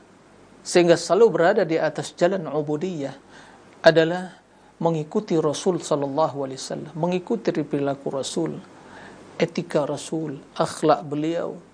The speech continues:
menjadikan beliau sebagai, ya, hakim yang memutuskan perkara yang kita hadapi dalam hidup ini.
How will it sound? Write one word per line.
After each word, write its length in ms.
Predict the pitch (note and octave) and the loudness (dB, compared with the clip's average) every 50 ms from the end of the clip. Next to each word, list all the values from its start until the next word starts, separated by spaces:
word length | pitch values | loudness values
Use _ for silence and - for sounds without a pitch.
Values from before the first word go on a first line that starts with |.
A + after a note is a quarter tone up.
| - - - - - - | -20 -20 -20 -20 -10 -6
menjadikan 560 | D#3+ D#3+ D3+ D#3 D#3 D#3 F3+ F3 F3+ E3+ E3 D#3 | -4 0 2 2 2 0 0 0 0 0 0 0
beliau 160 | D#3 D3+ D3+ | -2 -2 -2
sebagai, 640 | - - D#3 C#3 D3+ D3 D3 D3 D#3+ D#3+ F3+ F#3 F3+ - - _ _ | -4 -6 -2 0 0 0 2 2 2 2 2 0 -4 -12 -18 _ _
ya, 240 | D#3+ C#3+ E3 - - - - - - - - - - | -4 -2 -2 -4 -6 -10 -18 -20 -20 -20 -20 -16 -6
hakim 460 | - F3 E3+ E3+ - - F#3 E3+ D#3+ D3 | -4 -4 -4 -4 -2 -2 -2 0 0 -2
yang 160 | D3 C#3+ C#3+ | -2 -2 -4
memutuskan 720 | C#3+ C#3 C#3 C#3+ C#3 - - F#3+ F#3+ - - - E3 D#3 | -4 -4 -4 -6 -6 -4 -2 -2 -2 -2 -2 -4 -4 -4
perkara 640 | D3 - - F3 E3 E3+ E3 - - A3+ C#4+ D#4 D4+ | -6 -4 -4 -4 -4 -4 -4 0 0 0 2 2 2
yang 160 | A#3 F#3+ E3 | 0 0 0
kita 240 | E3+ D#3+ - D3 C#3 | -2 -4 -2 -4 -2
hadapi 320 | C3+ D3 D3+ D3+ - G#3+ - | 0 0 -2 -2 -2 -4 -4
dalam 160 | C#3 B2 A#2 A2 | -4 -4 -4 -6
hidup 260 | C3+ C#3 C3 C#3 A2 | -6 -4 -4 -4 0
ini. 400 | - G3+ A#3+ G3+ C#3+ - - - | 2 2 2 2 0 -2 -6 -14